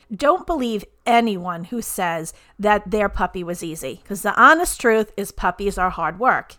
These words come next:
but it's so worth it. Time and work spent on your dog early on sets you up for a wonderful life with your older dog. Remember,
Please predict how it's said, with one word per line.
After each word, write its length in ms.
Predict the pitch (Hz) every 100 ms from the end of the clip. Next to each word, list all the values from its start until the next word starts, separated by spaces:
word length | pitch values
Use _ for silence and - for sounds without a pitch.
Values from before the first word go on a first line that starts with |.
| -
but 180 | 226 190
it's 180 | 180
so 200 | - 190
worth 340 | 175 156 - -
it. 180 | 85 - _ _
Time 520 | - 254 269 294 339 392
and 240 | - 277 240
work 320 | 214 185 185
spent 500 | - - - 226 262
on 220 | 277 277 247
your 180 | 233
dog 380 | 226 190 180 185
early 320 | 180 196 226 247
on 380 | 175 151 175 -
sets 580 | - - 226 240 233 -
you 160 | 269 196
up 240 | 196 -
for 180 | - 202
a 60 |
wonderful 880 | 190 190 190 208 226 269 - 254 262
life 420 | 208 185 175 175
with 160 | 190 196
your 100 | 190
older 320 | 170 170 175
dog. 420 | 175 247 185 101 - _
Remember, 640 | 220 226 277 339 220 180